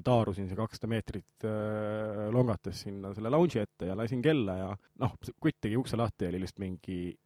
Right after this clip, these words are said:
nagu, „What the hell?“ Nagu, „Sa pead emosse minema.“ Ma olin mingi, „Ei.“ Selles mõttes, kui ma nüüd siia jõudsin, nagu, siis ma tahan oma sünnipäeva tähistada nagu.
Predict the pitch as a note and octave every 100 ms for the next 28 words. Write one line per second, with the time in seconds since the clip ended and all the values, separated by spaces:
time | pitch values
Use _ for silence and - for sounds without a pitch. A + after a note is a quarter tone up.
0 | - B2 G#2 G2 C3 _ - G#2+ A#2 C3
1 | G2+ G2 A2+ G#2+ A2+ G#2+ G#2 B2 G2+ F#2
2 | B2+ G#2 - F#2+ F2+ F2+ G#2+ G2+ G2+ F#2
3 | - B2+ G#2+ F2+ - _ _ - A2 F#2+
4 | - A2 G#2+ G2+ - B2+ A2 A#2 - F#2+
5 | F2 F2 E2+ F2+ F#2 F#2 F2+ A2 F#2+ E2+
6 | E2+ E2 E2 - F#2 F2 E2